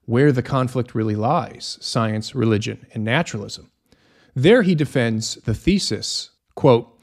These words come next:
"There is superficial conflict, but deep concord between science and theistic religion. But superficial concord and deep conflict between science and naturalism,"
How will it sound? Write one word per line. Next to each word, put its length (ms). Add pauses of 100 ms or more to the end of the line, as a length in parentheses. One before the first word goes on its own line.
(520)
"There 140
is 120
superficial 680
conflict, 720 (380)
but 260
deep 260
concord 800 (100)
between 260
science 580 (300)
and 140
theistic 480
religion. 420 (760)
But 120
superficial 720
concord 840 (240)
and 220
deep 260
conflict 720
between 300
science 680 (440)
and 160
naturalism," 600